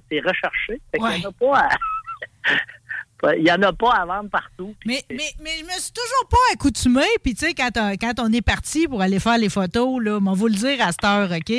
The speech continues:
Speaker 2: On dirait que sur le coup, je voulais pas rouler comme plus à quatre-vingts, tu sais, en me disant, « Ouais, il y a un char des années quarante, pareil, tu sais, c'est comme, euh,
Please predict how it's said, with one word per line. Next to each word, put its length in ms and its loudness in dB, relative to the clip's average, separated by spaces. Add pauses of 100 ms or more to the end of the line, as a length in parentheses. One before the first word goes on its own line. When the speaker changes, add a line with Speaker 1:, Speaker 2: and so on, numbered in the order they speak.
(120)
Speaker 2:
On 80 0
dirait 260 -2
que 80 -8
sur 160 -2
le 60 0
coup, 380 2 (340)
je 60 6
voulais 260 6
pas 160 2
rouler 420 4
comme 280 4
plus 200 4
à 140 4
quatre-vingts, 640 2
tu 180 -2
sais, 100 2
en 100 4
me 40 4
disant, « 460 2
Ouais, 100 0
il 140 -6
y 20 -4
a 40 -4
un 40 -4
char 260 0
des 200 0
années 220 2
quarante, 460 2
pareil, 460 0
tu 140 -4
sais, 100 0
c'est 160 -6
comme, 240 2
euh, 160 2